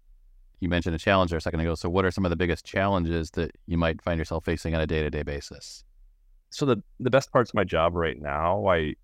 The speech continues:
Speaker 2: I love the diversity and, and the changes that happen throughout, throughout the year. Um, and, uh, our R and D director's really active. I mean, he's looking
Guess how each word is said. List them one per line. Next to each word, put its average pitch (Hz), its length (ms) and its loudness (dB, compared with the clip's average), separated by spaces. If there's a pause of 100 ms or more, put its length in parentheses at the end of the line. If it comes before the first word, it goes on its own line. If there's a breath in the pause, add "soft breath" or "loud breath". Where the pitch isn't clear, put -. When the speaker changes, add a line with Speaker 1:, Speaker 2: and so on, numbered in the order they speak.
(720)
Speaker 2:
I 85 60 0
love 90 260 0
the 107 80 4
diversity 92 800 -2
and, 78 400 -4 (240)
and 78 360 -2
the 76 40 -2
changes 85 560 -2
that 87 160 2
happen 90 440 2
throughout, 87 340 0 (320)
throughout - 280 2
the 85 80 -2
year. 90 460 -4 (180)
Um, - 1600 -18
and, 76 460 -4
uh, 76 440 4 (240)
our 85 360 2
R 90 160 6
and 87 80 0
D 87 100 2
director's 80 920 -2 (320)
really 104 300 4
active. 73 560 0
I 76 80 0
mean, 78 260 -4
he's 85 400 -2
looking 85 560 -4